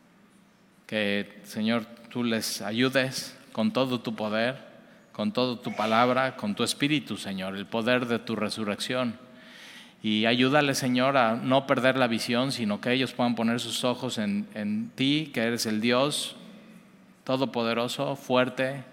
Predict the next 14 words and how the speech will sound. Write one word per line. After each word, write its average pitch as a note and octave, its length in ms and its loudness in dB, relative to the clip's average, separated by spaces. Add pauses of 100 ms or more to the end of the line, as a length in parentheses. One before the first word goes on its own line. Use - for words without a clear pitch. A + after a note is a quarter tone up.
(380)
soberano. A#2+ 800 0 (2750)
Y G#2+ 140 -6
entonces, A2+ 460 -2
Señor, G2 440 -8 (260)
eh, G2 300 -16 (440)
te G#2+ 120 -2
los G#2+ 340 -4 (400)
ponemos A#2+ 380 2
delante A2+ 320 0
de G#2+ 120 -2
ti B2 340 -2
y A#2+ 40 -4
los G2+ 240 -6
encargamos. G#2+ 920 -2